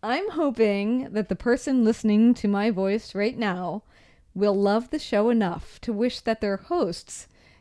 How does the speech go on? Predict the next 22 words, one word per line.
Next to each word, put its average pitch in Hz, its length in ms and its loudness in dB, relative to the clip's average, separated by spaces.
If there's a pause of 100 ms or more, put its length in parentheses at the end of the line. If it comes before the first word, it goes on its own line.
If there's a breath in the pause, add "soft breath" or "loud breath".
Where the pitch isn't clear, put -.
got - 220 -2
paid 226 320 2
for 220 100 0
making 196 400 0
it - 160 -10
too. 170 600 -6 (480 soft breath)
So 196 380 2
one 220 280 0
hundred 311 280 -2
and 247 140 6
fifty 233 320 -2
dollars 185 440 0
a 170 60 -8
piece - 420 -6
seems 359 300 -8
like 294 120 -4
a - 40 0
modest 180 760 -6
start, - 380 -10
don't - 180 -6
you 240 60 -2
think? 277 240 -6